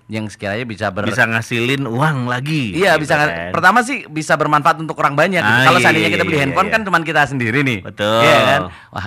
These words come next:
Speaker 1: bisa membantu orang lain. Wah, kita beli mesin cuci aja deh.
Speaker 2: Hmm.
Speaker 1: Akhirnya beli mesin cuci.
Speaker 2: Oke.
Speaker 1: Nah, akhirnya muncul ide buat, eh, apa, ngebuka laundry itu ya
Speaker 2: Hmm.
Speaker 1: salah satunya memang dari dorongan,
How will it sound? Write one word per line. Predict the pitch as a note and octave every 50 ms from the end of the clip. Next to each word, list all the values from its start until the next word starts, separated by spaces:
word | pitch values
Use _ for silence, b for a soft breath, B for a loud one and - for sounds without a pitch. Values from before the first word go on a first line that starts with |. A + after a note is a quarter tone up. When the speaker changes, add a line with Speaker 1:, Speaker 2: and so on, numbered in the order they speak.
| -
Speaker 1:
bisa | - G#2+ G#2+ A2+ G#2+ B2+
membantu | A#2 A2+ G#2+ G#2+ G#2+ G#2 A2+
orang | G#2+ A2 A2
lain. | A2 A2 G#2 G2
Wah, | A2 A#2 A2
kita | - - - A#2+
beli | A#2+ A#2 A2
mesin | G#2+ G2 G#2 G#2
cuci | G2 G#2 F2+
aja | A2 G#2+ G#2+
deh. | B2 C3+ C3+ C3 A2+ G2+
Speaker 2:
Hmm. | - - A#2 A#2+
Speaker 1:
Akhirnya | A#2+ - C3+ D3+
beli | C#3+ B2+
mesin | B2 A#2+ A2 B2
cuci. | A2 B2+ C#3 - D#3 C#3+ A#2 G2 F#2
Speaker 2:
Oke. | - G#2+ F#2 A#2 A2+
Speaker 1:
Nah, | A2+ D3+ D3+ B2+ G2 - b b b b b b b b b b b b _ _ _ _ _ _ _ _ _ _ _ _ _
akhirnya | - G#3+ G3+ G3 A#3+ A#3 A3+ C#4 C#4+ G3+ D#3+ - -
muncul | - G#3+ A3 A#3 A#3 A3+ - - A#3+ A#3 A3+ G#3 G3+
ide | - F#3+ G3+ F#3 E3+ G3+ G#3+ G#3+
buat, | G3+ F#3+ G3 G3 F#3+ F#3 - - _ _ _
eh, | - - F3 F3 F3 F3 F3+ F3 F3 F3 F3 E3
apa, | - - E3+ - - B3 B3+ - - -
ngebuka | C#3+ D#3+ E3+ E3 D3+ D#3+
laundry | D#3+ E3 D#3+ D3+ C#3 D3 C3+ A#2+ A#2+
itu | - - G3+ G#3+
ya | F#3 C#3+ B2
Speaker 2:
Hmm. | A#2+
Speaker 1:
salah | C3 B2+ B2+
satunya | B2 C3 B2 A2 C3+ C#3+
memang | C#3 C#3 C#3+ C#3+
dari | C3 B2 A#2 A#2+
dorongan, | A#2+ A#2 A#2+ A2+ A2 A2 A2+ A#2 A#2